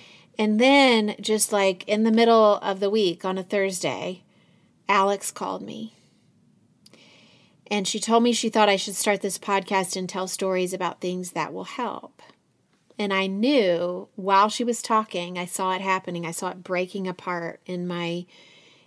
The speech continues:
in my dream life. I knew that I would have to, to tear the book apart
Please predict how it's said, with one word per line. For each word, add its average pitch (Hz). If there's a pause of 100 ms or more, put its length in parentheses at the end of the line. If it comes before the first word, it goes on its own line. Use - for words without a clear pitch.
in 185
my 180 (320)
dream 185
life. 170 (640)
I 208
knew 214
that 247
I 233
would 214
have 208
to, 185 (760)
to 196 (520)
tear 208
the 202
book 190
apart 180